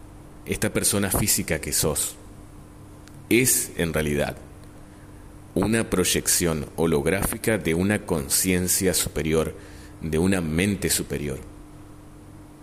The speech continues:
¿Qué somos? Somos la imaginación de esa mente.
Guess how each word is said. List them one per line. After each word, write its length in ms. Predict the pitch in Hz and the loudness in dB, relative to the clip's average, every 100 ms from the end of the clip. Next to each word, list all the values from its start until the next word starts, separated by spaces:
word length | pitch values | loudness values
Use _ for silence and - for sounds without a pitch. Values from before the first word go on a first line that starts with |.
| - - - - - - - - - - - - - - - | -18 -18 -18 -20 -20 -18 -18 -18 -20 -20 -18 -18 -18 -18 -8
¿Qué 100 | 104 | 0
somos? 540 | 98 98 80 69 - - - - - - - - - - - - - - - - - - - - - | 2 4 2 0 -2 -2 -6 -6 -4 -6 -12 -18 -18 -18 -18 -18 -18 -18 -18 -18 -18 -18 -18 -18 -6
Somos 380 | - 95 95 107 | 2 4 4 4
la 140 | 92 | 4
imaginación 920 | 85 78 71 87 76 69 - 107 139 117 | 4 2 0 -2 0 2 4 4 4 4
de 80 | |
esa 200 | 95 90 | 4 4
mente. 460 | 80 76 71 - | 2 -2 -2 -6